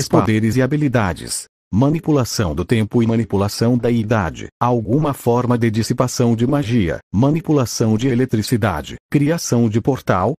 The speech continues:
Teletransporte limitado. Cura limitada. Comando de orcos. Transmutação. Manipulação de alma e nulificação de poder.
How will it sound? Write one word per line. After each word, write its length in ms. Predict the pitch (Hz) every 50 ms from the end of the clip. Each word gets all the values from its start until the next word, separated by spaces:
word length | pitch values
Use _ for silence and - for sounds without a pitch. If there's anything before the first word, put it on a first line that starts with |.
| _
Teletransporte 1000 | - 123 131 170 175 - - 185 165 147 - - - - 123 120 123 - - 139
limitado. 680 | 113 95 90 95 98 - 123 101 95 104 120 135 135 156 - _ -
Cura 260 | - 131 151 151 143
limitada. 640 | 131 120 104 120 113 - - 104 98 101 95 113
Comando 500 | - - 120 101 101 104 113 117 110 127
de 140 | 113 131 160
orcos. 500 | 127 107 - - - - 151 147 - - - _ _
Transmutação. 880 | - 139 139 160 160 - 170 185 202 - 139 135 - - 127 104 85 73 69 - _
Manipulação 840 | 90 113 135 147 170 156 - 160 147 135 117 - - - 120 120 117
de 160 | 104 113 107 110
alma 260 | 117 107 92 101 92
e 40 | 85
nulificação 720 | 127 143 151 135 131 135 123 - 107 - - - 127 127
de 100 | 113 117
poder. 480 | 113 - 135 127 123 127 101 80 - -